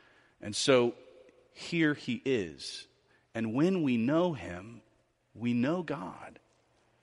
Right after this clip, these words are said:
We see what has never been seen. We experience what has never been experienced. We know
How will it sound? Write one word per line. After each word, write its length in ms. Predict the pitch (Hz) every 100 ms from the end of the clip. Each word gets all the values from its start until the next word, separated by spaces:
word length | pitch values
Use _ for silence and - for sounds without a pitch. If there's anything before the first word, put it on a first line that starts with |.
| _ _
We 440 | 110 143 165 160 - _ _ _ _ _ _ _ _ _ -
see 840 | - - - 185 139 92 104 135 _ _ _ _ _ _ _ _ _
what 140 | 117
has 180 | 117 123
never 340 | 117 117 123 127
been 280 | 113 107
seen. 640 | 104 - - 139 95 78 - - _ _ _ _ _ _ _ _ _ -
We 400 | 123 123 123 113 _ _ _ _ _
experience 800 | 92 - - - 175 156 95 -
what 120 | 110
has 120 | 110 110
never 220 | 110 107
been 160 | 101
experienced. 720 | 95 - - - 143 110 101 113
We 160 | 113
know 760 | 110 107 127 147 117 92 101